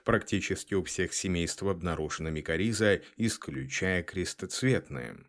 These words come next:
Ключевой эффект микоризообразователей для обработки семян рассады: улучшение укоренения, стимуляция эффективности использования питательных веществ,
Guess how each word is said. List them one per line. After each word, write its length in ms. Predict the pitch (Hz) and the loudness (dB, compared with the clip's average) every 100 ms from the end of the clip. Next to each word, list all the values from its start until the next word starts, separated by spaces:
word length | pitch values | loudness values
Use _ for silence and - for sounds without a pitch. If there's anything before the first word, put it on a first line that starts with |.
| _ _ - - | _ _ -18 -8
Ключевой 560 | - 110 107 139 170 165 | 4 6 6 2 2 0
эффект 420 | 135 117 131 - | 2 2 2 -2
микоризообразователей 1300 | 127 117 101 95 95 104 98 85 73 69 - 101 123 | 0 2 2 2 2 2 2 0 -2 -2 -2 2 2
для 200 | 107 90 | 2 0
обработки 580 | 80 76 71 92 - 85 | 0 -4 -4 -6 -2 -2
семян 460 | - - 82 104 | -2 -2 2 2
рассады: 680 | 92 80 - 127 131 120 98 - - | 2 -2 0 2 4 6 4 2 -6
улучшение 640 | 156 165 117 - 135 135 113 | 0 0 0 2 6 6 6
укоренения, 920 | 98 - 85 71 76 127 123 107 104 | 4 2 2 2 4 6 8 6 4
стимуляция 720 | 95 - 175 151 135 131 107 | 2 -2 0 2 0 0 -2
эффективности 800 | - 80 - 117 95 80 - 73 | -2 -4 0 2 2 0 -6 -6
использования 680 | 69 - 98 107 95 87 76 | -4 -2 0 0 0 0 0
питательных 680 | 71 82 90 - 82 69 - | -4 0 0 0 -2 -4 -8
веществ, 760 | 64 - - 117 139 - - | -10 -8 2 2 2 -2 -14